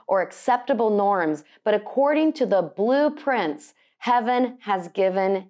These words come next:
you. We've been talking about blueprints. If you're following me on Fire Hour on Sunday nights, Word on Wednesday, we've been talking about blueprints.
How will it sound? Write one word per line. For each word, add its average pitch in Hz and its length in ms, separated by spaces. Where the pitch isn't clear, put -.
you. 156 500
We've 196 100
been 190 80
talking 208 300
about 214 200
blueprints. 196 420
If 175 100
you're 175 100
following 190 480
me 190 200
on 160 240
Fire 190 320
Hour 190 320
on 180 100
Sunday 185 320
nights, 185 380
Word 220 220
on 214 180
Wednesday, 202 320
we've 214 140
been 220 100
talking 214 300
about 214 180
blueprints. 214 680